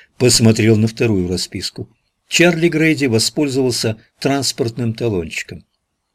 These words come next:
«Спасибо, слизняк, чтоб ты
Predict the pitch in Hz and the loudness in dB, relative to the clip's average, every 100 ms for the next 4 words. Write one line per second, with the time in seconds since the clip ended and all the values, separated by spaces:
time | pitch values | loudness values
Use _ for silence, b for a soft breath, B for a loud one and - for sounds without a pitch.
0 | _ - - - 175 - 220 180 104 92 | _ -4 -4 0 0 0 0 0 -2 -4
1 | - - 101 98 90 92 85 - _ _ | -6 -4 -2 -2 -2 -4 -6 -12 _ _
2 | - - - 214 208 - 185 180 | -10 -10 2 2 2 2 2 2